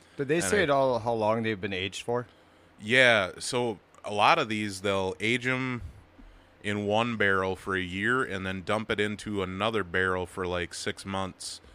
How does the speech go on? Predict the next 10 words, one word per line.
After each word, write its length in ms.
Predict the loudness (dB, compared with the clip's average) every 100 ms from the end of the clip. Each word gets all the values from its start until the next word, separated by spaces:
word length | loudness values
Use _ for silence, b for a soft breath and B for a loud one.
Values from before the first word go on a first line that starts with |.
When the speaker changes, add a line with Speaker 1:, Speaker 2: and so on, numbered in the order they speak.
| B B B
Speaker 2:
with, 540 | -2 0 -2 -6 -20 -20 b b b b
like, 220 | -4 -4 -6
cherry 720 | -8 0 2 2 0 -2 -4
wood 500 | -4 0 2 2 0 -2 -18 -20 b b
staves 640 | -10 -2 2 2 2 -2 -6
inside 600 | -4 -4 -2 0 0 0
the 60 |
barrel. 420 | 0 2 2 -2 -8 -20 _ b b b
That's 180 | -6 -2
why, 260 | 0 0